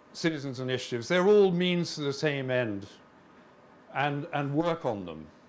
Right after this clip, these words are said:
develop them, get them better known. And the third thing is, I think this is more, perhaps more radical, I would radically change the funding situation. I would fund the European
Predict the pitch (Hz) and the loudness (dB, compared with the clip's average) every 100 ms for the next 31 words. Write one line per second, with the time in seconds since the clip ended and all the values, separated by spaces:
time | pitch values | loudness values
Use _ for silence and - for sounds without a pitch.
0 | - - 123 143 135 120 120 113 90 117 | -20 -12 0 2 4 0 -6 -10 -6 -4
1 | 131 120 113 113 107 104 101 - - - | -4 -6 -4 -4 -2 -2 -4 -8 -20 -20
2 | - - - - 110 110 143 143 151 - | -20 -20 -16 -4 -4 -4 -4 -2 -2 4
3 | 220 202 - 139 123 127 123 - - 135 | 4 2 -2 -4 -2 -2 -4 -8 -4 -4
4 | 175 165 - 160 160 147 135 143 135 127 | -2 -4 -4 -6 -4 -8 -6 -2 2 2
5 | 120 - - - - - - - - - | 0 -6 -20 -20 -20 -20 -20 -20 -20 -6
6 | 165 151 - 131 131 156 151 147 151 156 | 0 0 2 -2 2 2 2 -2 4 4
7 | 151 123 151 185 170 170 156 - 151 143 | 2 -2 0 2 0 -4 -6 -4 -2 -2
8 | 120 123 - 147 127 110 98 87 - - | -6 -12 -4 -4 -2 -4 -6 -12 -20 -20
9 | - - - - - - 135 135 135 123 | -20 -20 -20 -20 -20 -12 -6 0 0 0
10 | 139 156 165 160 - 185 175 143 131 139 | -2 2 2 2 0 0 2 0 0 -2
11 | 143 - 135 120 | -2 -4 -6 -6